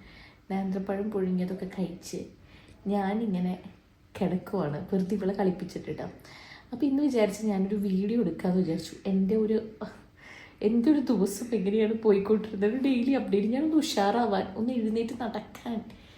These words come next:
ഞാൻ കാത്തിരിക്കുകയായിരുന്നു നിങ്ങളോട് അപ്ഡേറ്റ് പറയാൻ. അപ്പൊ നിങ്ങൾ വിചാരിക്കും, "ഇവള് സിസേറിയൻ അല്ലല്ലോ, നോർമൽ ഡെലിവറി അല്ലേ,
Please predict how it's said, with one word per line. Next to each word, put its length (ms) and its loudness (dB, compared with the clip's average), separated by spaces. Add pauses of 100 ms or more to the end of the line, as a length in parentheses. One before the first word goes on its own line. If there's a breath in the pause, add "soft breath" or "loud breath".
(400 loud breath)
ഞാൻ 240 2
കാത്തിരിക്കുകയായിരുന്നു 840 2
നിങ്ങളോട് 420 2
അപ്ഡേറ്റ് 480 0
പറയാൻ. 300 0
അപ്പൊ 180 -2
നിങ്ങൾ 160 0
വിചാരിക്കും, 440 -2 (520 loud breath)
"ഇവള് 220 -4
സിസേറിയൻ 640 0
അല്ലല്ലോ, 300 0
നോർമൽ 460 -2
ഡെലിവറി 360 2
അല്ലേ, 240 -2